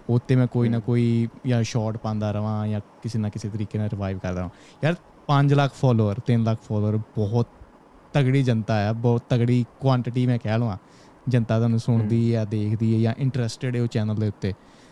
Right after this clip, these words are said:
Speaker 1: ਤੇ ਮੇਰੇ ਨਾਲ ਇੱਦਾਂ
Speaker 2: ਹੂੰ।
Speaker 1: ਹੋਏ ਤੇ ਮੈਨੂੰ ਤਾਂ heart attack ਆ ਜਾਵੇ ਕਿ ਯਾਰ ਇੰਨੀ ਜਨਤਾ ਮੈਨੂੰ ਸੁਣਦੀ ਹੈ ਤੇ ਮੈਂ ਕੁਛ ਕੀਤਾ ਹੀ ਨਹੀਂ ਉਹਦੇ ਵਾਸਤੇ। ਜਾਂ ਇੱਕ ਚੀਜ਼, ਜਾਂ ਉੱਦਾਂ ਹੀ ਬੰਦਾ ਨੇ ਪੰਗੇ ਇੰਨੇ ਜ਼ਿਆਦਾ ਲਏ ਹੋਏ ਨੇ ਕਿ ਯਾਰ ਠੀਕ ਹੈ ਹੁਣ ਮੈਂ ਇੱਥੇ ਹੀ focus ਕਰਨਾ,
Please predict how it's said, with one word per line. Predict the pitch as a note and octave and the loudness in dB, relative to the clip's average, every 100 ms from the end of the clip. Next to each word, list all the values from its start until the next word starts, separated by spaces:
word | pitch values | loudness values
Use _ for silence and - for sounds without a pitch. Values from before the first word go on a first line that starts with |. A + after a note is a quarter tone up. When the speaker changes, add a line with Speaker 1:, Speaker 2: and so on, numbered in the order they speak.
| - - | -20 -2
Speaker 1:
ਤੇ | C#3 | 2
ਮੇਰੇ | C#3+ C3+ | 4 4
ਨਾਲ | D#3+ F3 | 4 4
ਇੱਦਾਂ | E3 | 4
Speaker 2:
ਹੂੰ। | E3+ | 4
Speaker 1:
ਹੋਏ | E3 | 4
ਤੇ | F#3 | 4
ਮੈਨੂੰ | F#3 D#3+ | 4 4
ਤਾਂ | D#3+ | 4
heart | D#3 C3+ A2+ | 4 4 2
attack | B2 C3 | 2 4
ਆ | C3 | 2
ਜਾਵੇ | C3+ | 2
ਕਿ | C3+ C3+ | 2 2
ਯਾਰ | A2 - - - - - - - - | 2 -2 -12 -20 -20 -20 -20 -20 -2
ਇੰਨੀ | C#3 C#3 D3 | 2 4 4
ਜਨਤਾ | C#3+ B2+ C#3+ | 2 2 2
ਮੈਨੂੰ | C#3+ C#3+ | 4 2
ਸੁਣਦੀ | C#3 A#2+ A2+ C3+ | 2 0 2 2
ਹੈ | |
ਤੇ | C3+ C3 A#2+ - - - - C#3 | 2 0 -4 -12 -20 -20 -6 0
ਮੈਂ | B2 A#2 | 2 2
ਕੁਛ | A2+ C3+ C3 | -2 -2 0
ਕੀਤਾ | B2 - B2+ | 0 0 2
ਹੀ | |
ਨਹੀਂ | C3 | 4
ਉਹਦੇ | B2+ B2+ | 4 2
ਵਾਸਤੇ। | G#2+ G2+ G2+ G#2 - - - C#3+ | 0 -2 -6 -12 -14 -20 -6 0
ਜਾਂ | F3 G3+ - E3+ | 2 2 0 2
ਇੱਕ | D#3 - | 2 2
ਚੀਜ਼, | G3+ G3+ A3+ F#3 | 0 2 2 2
ਜਾਂ | F#3 F3+ F#3 - - - | 2 4 2 -2 -8 0
ਉੱਦਾਂ | D3 C3 E3+ | 2 2 2
ਹੀ | F#3+ | 4
ਬੰਦਾ | F3 E3 E3 | 4 4 4
ਨੇ | E3+ E3+ | 4 2
ਪੰਗੇ | - C#3+ C#3+ D3 | 2 2 4 4
ਇੰਨੇ | D3 | 4
ਜ਼ਿਆਦਾ | C#3+ C3+ | 4 4
ਲਏ | C3 A#2 | 4 4
ਹੋਏ | A#2 A#2+ | 4 2
ਨੇ | G2+ - - - - | 0 -6 -16 -20 -4
ਕਿ | C3+ C3+ | 2 4
ਯਾਰ | B2 B2+ | 4 2
ਠੀਕ | - B2 A#2+ | 0 2 2
ਹੈ | |
ਹੁਣ | C3 B2 | 2 2
ਮੈਂ | A#2 | 0
ਇੱਥੇ | A2 B2+ | -2 -2
ਹੀ | |
focus | A#2+ G#2+ A2+ | -2 0 -2
ਕਰਨਾ, | - G#2+ A2 | -2 -2 -2